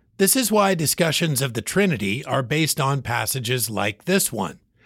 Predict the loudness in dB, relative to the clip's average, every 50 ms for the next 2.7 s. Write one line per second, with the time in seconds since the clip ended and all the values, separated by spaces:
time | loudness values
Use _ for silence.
0 | -20 -20 -20 -20 _ _ 0 0 2 2 2 4 4 4 4 2 2 2 2 2
1 | 0 0 0 2 2 2 2 2 0 -4 -6 -8 -10 -8 -2 0 0 2 0 0
2 | 2 2 2 4 2 2 0 -2 -4 -4 -6 -6 -6 -6